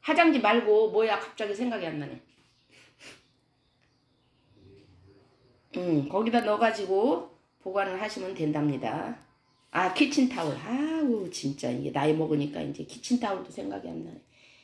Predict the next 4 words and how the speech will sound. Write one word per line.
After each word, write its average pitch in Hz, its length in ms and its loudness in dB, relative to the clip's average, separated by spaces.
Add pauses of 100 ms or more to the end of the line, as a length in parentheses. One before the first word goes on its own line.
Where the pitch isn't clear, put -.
(400)
지퍼백 254 600 2
안에 233 400 4
키친타올을 254 760 2
양쪽으로 196 920 0